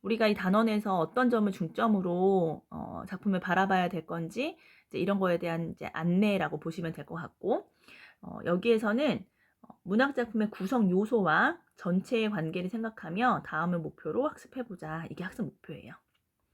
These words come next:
그래서 첫 번째, 문학 작품의 구성 요소를 이해하고 작품을 감상한다. 이게 첫 번째 학습 목표고요. 자, 두 번째는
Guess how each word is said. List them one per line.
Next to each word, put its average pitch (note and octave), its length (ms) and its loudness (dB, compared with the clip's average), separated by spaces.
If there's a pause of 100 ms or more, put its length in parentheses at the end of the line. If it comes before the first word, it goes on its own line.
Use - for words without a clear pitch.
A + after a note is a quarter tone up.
(500)
그래서 - 140 -10
첫 D#4 120 -4
번째, F4 560 -2
문학 A#3+ 340 2
작품의 A3 420 -2
구성 G#3 280 0
요소를 F3+ 320 0
이해하고 G3 800 0 (920)
작품을 F#3+ 400 -4
감상한다. E3+ 720 -4 (160)
이게 - 100 -18
첫 A#3 160 -12
번째 B3 220 -8
학습 G#3+ 200 -8
목표고요. - 640 -6
자, - 80 -20
두 - 100 -20
번째는 F#3 600 -4